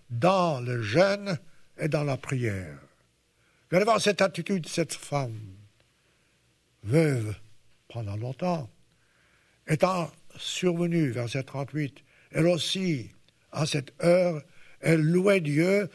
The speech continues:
elle parlait de Jésus à tous ceux qui attendaient la délivrance de Jérusalem.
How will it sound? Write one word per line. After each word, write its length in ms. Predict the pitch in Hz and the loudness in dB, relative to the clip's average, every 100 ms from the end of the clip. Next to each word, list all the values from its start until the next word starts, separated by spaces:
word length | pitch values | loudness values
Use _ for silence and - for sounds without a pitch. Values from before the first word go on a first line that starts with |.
| - - | -8 0
elle 240 | 165 151 - - | 2 2 -2 -2
parlait 360 | 185 190 170 185 | 2 4 4 4
de 120 | 151 | 4
Jésus 560 | 143 143 147 170 185 - - - | 2 2 2 0 0 -8 -18 -8
à 120 | 131 | -6
tous 160 | - 175 | -2 0
ceux 280 | - 156 | 0 0
qui 220 | 131 139 131 | 0 -4 -6
attendaient 680 | 113 127 123 113 135 139 113 - - - | -6 -6 -6 -2 -2 -2 -6 -18 -20 -8
la 140 | 120 | -6
délivrance 720 | 113 113 120 104 104 120 113 | -4 -2 -2 -4 -6 -6 -8
de 100 | - | -10
Jérusalem. 640 | 98 98 92 90 85 78 | -8 -8 -10 -12 -14 -16